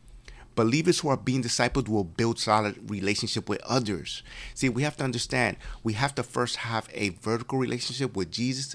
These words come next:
in order to have a horizontal relationship with those around us. We must be involved in church, using our gifts to serve others.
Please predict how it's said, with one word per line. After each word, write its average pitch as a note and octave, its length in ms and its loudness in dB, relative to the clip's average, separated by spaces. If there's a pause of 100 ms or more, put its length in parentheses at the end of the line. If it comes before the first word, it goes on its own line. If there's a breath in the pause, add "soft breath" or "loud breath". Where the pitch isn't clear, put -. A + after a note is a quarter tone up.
(100)
in F#2 180 -6
order G2+ 300 0
to - 100 -8
have F#2+ 400 -4
a G2 140 -4
horizontal G2+ 1000 0
relationship F2 640 -4
with F#2 120 -4 (100)
those G2 420 0
around F2+ 640 -4
us. - 460 -2 (920 loud breath)
We C3 100 8
must C#3+ 200 6
be C3 160 4
involved B2 640 4
in G#2 140 2
church, - 440 -2 (360 loud breath)
using C3 420 2
our A2+ 200 0
gifts A2 320 0
to A2 100 0
serve G#2+ 420 0 (160)
others. F#2+ 560 -4